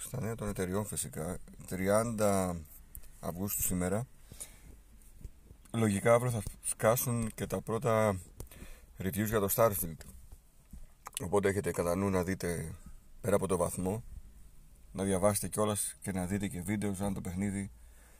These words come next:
είναι στα γούστα σας, στα ενδιαφέροντά σας για να το παίξετε. Όσοι έχετε Game Pass, το παίζετε μέσω Game Pass. Όσοι δεν έχετε, μπορείτε πάντα να το αγοράσετε.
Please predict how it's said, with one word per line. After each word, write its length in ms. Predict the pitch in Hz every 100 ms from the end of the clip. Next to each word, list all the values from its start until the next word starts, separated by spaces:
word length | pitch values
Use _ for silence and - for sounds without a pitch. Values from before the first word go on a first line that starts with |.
| -
είναι 220 | 98 104
στα 180 | 98 90
γούστα 340 | 82 104 110 107
σας, 160 | 107
στα 100 | -
ενδιαφέροντά 560 | 98 92 110 98 92 107
σας 180 | - 95
για 140 | 95
να 80 | 90
το 100 | -
παίξετε. 480 | - 110 - 120 120
Όσοι 280 | 110 110 104
έχετε 260 | 101 95 92
Game 200 | 104 95
Pass, 120 | 92
το 80 | -
παίζετε 300 | - 95 87
μέσω 200 | 90 87 85
Game 200 | 117 127
Pass. 140 | 123 123 - - - - - - - -
Όσοι 240 | 110 107
δεν 200 | 98 104
έχετε, 260 | 120 117 104
μπορείτε 300 | 101 104 107
πάντα 320 | 117 110 101
να 100 | 95
το 80 | 90
αγοράσετε. 640 | 90 95 123 120 98 120